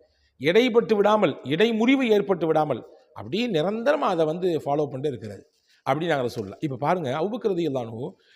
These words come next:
டெய்லி காலையில மூணு தடவை, சாயந்தரம் மூணு தடவை இதை மிஸ் பண்றதே இல்ல. இப்ப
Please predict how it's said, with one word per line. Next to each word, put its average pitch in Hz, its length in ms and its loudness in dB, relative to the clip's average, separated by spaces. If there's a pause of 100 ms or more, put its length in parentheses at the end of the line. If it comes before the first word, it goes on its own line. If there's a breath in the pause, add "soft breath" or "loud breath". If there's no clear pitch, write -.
(140 soft breath)
டெய்லி 277 500 2
காலையில 220 420 4
மூணு 196 200 2
தடவை, 196 340 2
சாயந்தரம் 175 320 -2
மூணு 156 160 -4
தடவை 202 240 0
இதை 139 120 -4
மிஸ் - 220 -6
பண்றதே 254 280 4
இல்ல. 214 220 4 (1300)
இப்ப - 120 -6